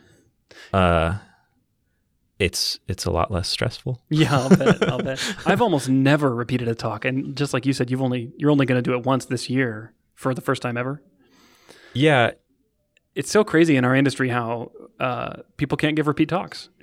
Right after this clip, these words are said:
Speaker 2: You just can't, you know?
Speaker 1: I,
Speaker 2: It's weird.
Speaker 1: I think they can for the right talk.
Speaker 2: Only the celebrities, right? Like the
Speaker 1: No, I don't think so. Not in my experience.
Speaker 2: Really?
Speaker 1: Yeah. I mean, not from, not from the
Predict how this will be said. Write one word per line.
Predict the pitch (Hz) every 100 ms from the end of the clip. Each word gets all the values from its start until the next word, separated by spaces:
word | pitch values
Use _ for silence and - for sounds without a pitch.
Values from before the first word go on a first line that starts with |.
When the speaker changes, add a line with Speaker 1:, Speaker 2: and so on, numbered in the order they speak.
| - - 214
Speaker 2:
You |
just | 185 - 196 -
can't, | 311 - - - _
you | 139
know? | 131 175 - -
Speaker 1:
I, | 147 -
Speaker 2:
It's | 147
weird. | 143 151
Speaker 1:
I | 180
think | 262 254 _ _ _
they | - 131 - _ _ _
can | - - 131 127 98 87 87
for | - 107
the | 101 95
right | 90 95 98 - _ _ _ _ -
talk. | - 90 - - -
Speaker 2:
Only | 175 180
the | 160
celebrities, | 147 139 117 110 107 104
right? | 127 127
Like | 127 117
the | 127 117 110 _ _ _ _
Speaker 1:
No, | 123 202 175
I | 139
don't | 226 214
think | 185 -
so. | 87
Not | 95 123
in | 113
my | 113
experience. | - - 87 104
Speaker 2:
Really? | 294 - 113 _ _ _ _ -
Speaker 1:
Yeah. | 143 107 85 - _ - -
I | -
mean, | 120
not | 117 104
from, | - 104 95
not | 101 95
from | 107 98
the | 90 87 80